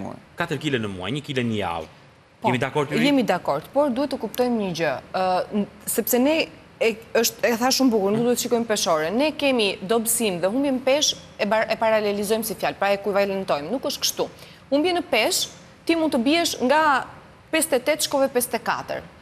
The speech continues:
Speaker 3: Tani këto katër kilogram janë humbje sasiore apo cilësore?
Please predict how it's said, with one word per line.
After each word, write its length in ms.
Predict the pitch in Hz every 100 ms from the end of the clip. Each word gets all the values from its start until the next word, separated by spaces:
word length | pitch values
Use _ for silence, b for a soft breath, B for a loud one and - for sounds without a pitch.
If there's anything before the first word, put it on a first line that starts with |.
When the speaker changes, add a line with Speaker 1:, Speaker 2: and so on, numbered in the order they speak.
| B
Speaker 3:
Tani 260 | - 320 330
këto 160 | - -
katër 320 | 359 349 311
kilogram 560 | 262 240 214 185 160 165 -
janë 240 | 240 240
humbje 220 | 262 247
sasiore 420 | 233 247 294 339 349
apo 160 | 262
cilësore? 560 | 254 214 - 147 143